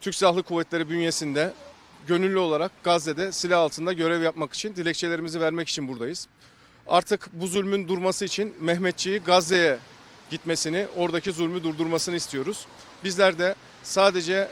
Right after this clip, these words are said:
hamasetten öteye geçmeyen bu söylemlerin dışında fiili olarak da gerekirse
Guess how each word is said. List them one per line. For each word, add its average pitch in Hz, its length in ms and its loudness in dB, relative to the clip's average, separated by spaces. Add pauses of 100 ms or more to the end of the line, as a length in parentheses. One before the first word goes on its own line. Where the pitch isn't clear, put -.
(380)
hamasetten 180 760 0 (160)
öteye 180 320 0
geçmeyen 170 520 0
bu 180 60 -4
söylemlerin 175 580 0
dışında 160 340 -4
fiili 180 340 0
olarak 165 420 0
da 160 140 -2 (420)
gerekirse 180 640 0